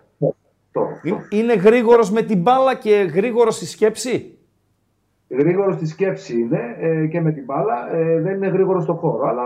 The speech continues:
Speaker 1: εντάξει, δεν μπορεί ένας ποδοσφαιριστής να τα έχει όλα, αλλά
Speaker 2: Ναι.
Speaker 1: είναι γρήγορος, ε,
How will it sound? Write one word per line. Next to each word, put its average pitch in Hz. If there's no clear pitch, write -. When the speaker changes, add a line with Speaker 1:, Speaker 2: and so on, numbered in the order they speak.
Speaker 1:
εντάξει, -
δεν 120
μπορεί 117
ένας 110
ποδοσφαιριστής 110
να 110
τα 107
έχει 104
όλα, 120
αλλά 117
Speaker 2:
Ναι. 151
Speaker 1:
είναι 180
γρήγορος, 170
ε, 139